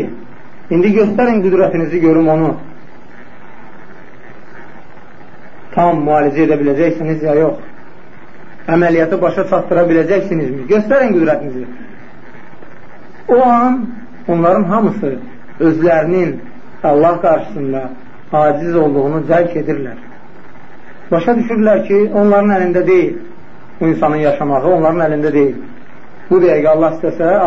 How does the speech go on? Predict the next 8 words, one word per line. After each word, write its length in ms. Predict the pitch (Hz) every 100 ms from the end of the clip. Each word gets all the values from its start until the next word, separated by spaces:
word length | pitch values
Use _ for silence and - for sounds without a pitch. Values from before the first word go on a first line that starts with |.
| 160
artıq 260 | 156 185
o 140 | 180 185
ölüb 220 | 170 220
gedəcək. 460 | 160 143 127 131 120 - - 196 202 202 190 - - - - - - - - - - - -
Lakin 440 | 175 214 220 208 196
bu 80 |
an 260 | 214 202 196
bir 200 | 196 170